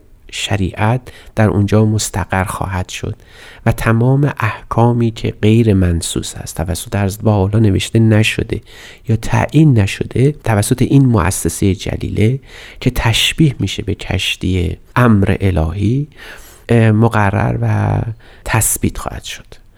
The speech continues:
تعیین می‌شه، تبیین می‌شه. ما می‌دانیم اشارهٔ حضرت بهاءالله بر طبق تبیینات حضرت ولی امرالله تشکیل بیت الاعظم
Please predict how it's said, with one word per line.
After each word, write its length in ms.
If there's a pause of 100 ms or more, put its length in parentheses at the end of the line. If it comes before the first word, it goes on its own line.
(240)
تعیین 640
می‌شه، 260 (100)
تبیین 540
می‌شه. 280 (300)
ما 180
می‌دانیم 340
اشارهٔ 560
حضرت 240
بهاءالله 720
بر 160
طبق 600
تبیینات 580
حضرت 380
ولی 220
امرالله 720 (420)
تشکیل 460
بیت 240
الاعظم 560